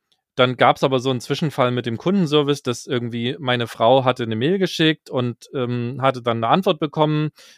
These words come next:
und hatte aber noch einige Fragen und dachte sich, „Na ja, das sind jetzt noch mal eine ganze Menge Fragen. Ich rufe jetzt an,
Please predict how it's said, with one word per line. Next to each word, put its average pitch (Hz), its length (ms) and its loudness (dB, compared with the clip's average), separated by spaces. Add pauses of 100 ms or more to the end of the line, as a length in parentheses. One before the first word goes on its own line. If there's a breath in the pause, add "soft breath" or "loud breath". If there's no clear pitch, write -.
und 131 160 -2
hatte 135 180 2
aber 123 140 4
noch 117 160 -4
einige 120 300 -2
Fragen 147 520 4
und 120 280 -4
dachte 120 280 2
sich, 113 200 -4
„Na 113 120 0
ja, 120 140 6
das 120 160 -2
sind 131 80 -4
jetzt 120 160 -4
noch 123 80 -4
mal 113 120 0
eine 110 100 -4
ganze 123 200 -2
Menge 113 200 -2
Fragen. 127 320 2
Ich - 180 -10
rufe 147 180 -2
jetzt 120 140 -2
an, 135 240 -4